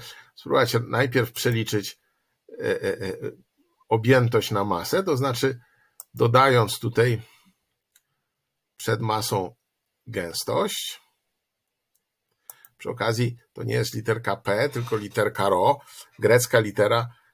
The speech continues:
którą używa się do oznaczenia gęstości. Żeby nikomu się nie poli-, pomyliło, tak na mojej klawiaturze greckiej wygląda Rho. No i była dyskusja, czego to jest gęstość. No mamy tutaj dwie możliwości.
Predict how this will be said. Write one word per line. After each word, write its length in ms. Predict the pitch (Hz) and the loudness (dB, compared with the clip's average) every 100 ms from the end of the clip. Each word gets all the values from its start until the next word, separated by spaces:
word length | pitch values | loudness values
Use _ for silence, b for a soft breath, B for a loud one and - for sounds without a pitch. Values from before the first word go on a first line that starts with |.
| _ | _
którą 500 | - 113 101 101 117 - - | -6 0 0 -2 -10 -20 -6
używa 540 | 190 110 123 110 107 | 0 4 6 6 2
się 160 | 95 104 | 0 -2
do 260 | 101 95 101 | 0 0 0
oznaczenia 640 | 98 104 101 104 95 87 | -4 -2 -2 -2 -4 -4
gęstości. 640 | 87 90 - 87 - - 71 | -6 -8 -6 -8 -8 -12 -12
Żeby 200 | 90 - | -14 -12
nikomu 340 | 101 104 101 | -8 -6 -6
się 120 | - | -8
nie 80 | 98 | -8
poli-, 300 | - 98 104 120 | -8 -8 -10 -8
pomyliło, 480 | 101 98 104 135 127 | -6 -4 -2 2 2
tak 340 | - 127 120 b b b - | 2 0 -2 b b b -10
na 80 | |
mojej 260 | 104 110 107 | -2 0 0
klawiaturze 640 | 104 98 95 - 107 101 | 0 0 0 -2 -4 -2
greckiej 460 | 95 92 - - 92 | -2 -4 -4 -4 -4
wygląda 580 | 92 92 90 87 87 - _ _ _ _ _ | -4 -6 -6 -6 -10 -10 _ _ _ _ _
Rho. 280 | 87 92 - _ _ _ _ _ _ _ - | -2 0 -2 _ _ _ _ _ _ _ -12
No 180 | 107 113 | -2 -2
i 120 | 139 | 0
była 260 | 120 151 151 | 6 8 8
dyskusja, 500 | 131 120 170 - 135 | 4 0 0 4 4
czego 280 | 120 143 131 | 4 2 2
to 120 | 123 | 4
jest 140 | 107 | 2
gęstość. 480 | 101 104 90 - 67 | 2 0 0 -8 -12
No 100 | 92 | -8
mamy 240 | 104 131 120 | -6 -4 -4
tutaj 260 | 131 123 | -2 -2
dwie 220 | 101 123 | -2 -2
możliwości. 680 | 123 110 110 117 139 - 123 | 0 0 -2 -4 -4 -4 -6